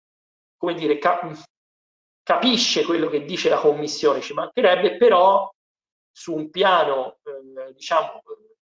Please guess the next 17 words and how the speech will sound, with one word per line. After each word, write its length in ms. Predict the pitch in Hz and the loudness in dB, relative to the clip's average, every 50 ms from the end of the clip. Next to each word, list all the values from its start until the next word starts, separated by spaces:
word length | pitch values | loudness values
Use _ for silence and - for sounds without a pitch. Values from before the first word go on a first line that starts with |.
| _ _ _ _ _ | _ _ _ _ _
rigorosamente, 1200 | - 113 147 156 151 147 160 160 165 175 175 170 151 151 _ _ - 139 135 135 135 127 131 127 | -8 -4 -2 -2 -2 -2 -2 -4 -4 -4 -6 -6 -8 -12 _ _ -6 -4 -4 -4 -6 -8 -10 -8
no, 280 | 147 170 180 175 - - | -4 -2 -2 -2 -2 -4
istruttorio, 1120 | - - - _ - 202 - _ - 175 160 165 165 170 180 180 180 185 185 185 - - _ _ _ _ _ _ _ _ 151 | -8 -16 -18 _ -18 -18 -14 _ 0 4 4 4 4 4 2 2 2 2 0 -2 -6 -12 _ _ _ _ _ _ _ _ -14
non 220 | 147 185 185 170 | -12 -12 -12 -10
se 120 | - - 185 | -6 -4 -4
la 120 | 185 - | -4 -2
sente 480 | - - 214 190 170 - - - 147 143 | 0 2 2 2 2 0 -4 -8 -10 -12
di 120 | - _ _ _ | -12 _ _ _
distaccarsi 880 | - - _ - - - - - 165 160 - - - - - - 143 | -20 -16 _ -8 -8 -8 -4 0 2 2 2 0 -2 -6 -10 -12 -8
dal, 200 | - 135 127 - - _ _ | -4 -4 -4 -4 -6 _ _
dal 200 | - 139 135 - _ | -8 -8 -8 -8 _
proprio 640 | - 156 147 - - - 135 127 - - - - - _ _ _ _ _ _ _ _ _ _ _ | -2 -2 -2 -2 -2 -4 -6 -6 -6 -8 -14 -16 -18 _ _ _ _ _ _ _ _ _ _ _
parere 380 | - 135 135 147 156 147 131 | -4 -2 0 2 2 2 0
di 100 | 123 131 | -2 -8
non 180 | 135 147 160 156 | -8 -6 -4 -4
accoglimento, 640 | - - - 165 165 190 208 196 185 185 190 190 202 | -6 -6 -6 -6 -6 -6 -4 -4 -4 -4 -4 -4 -4
perché 600 | - - - - _ - 208 180 156 - - - | -4 -4 -8 -4 _ 2 4 4 4 0 -4 -8